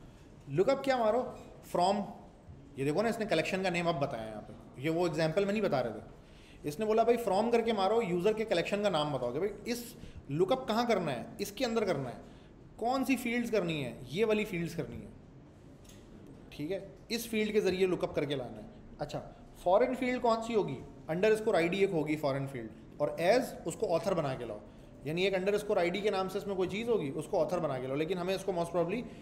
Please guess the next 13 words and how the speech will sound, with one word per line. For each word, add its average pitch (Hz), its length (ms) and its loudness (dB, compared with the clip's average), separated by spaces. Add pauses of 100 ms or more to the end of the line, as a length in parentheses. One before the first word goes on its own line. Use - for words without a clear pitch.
(240)
इसको 156 240 0
most 185 240 2
probably 190 220 4
हमें 220 120 2
चेंज 196 320 2
करना 156 220 0
होगा, 131 140 2
क्योंकि 170 240 -2
हमारे 160 320 6
case 190 260 2
में 226 440 -4
जब 160 200 2
ये, 202 220 8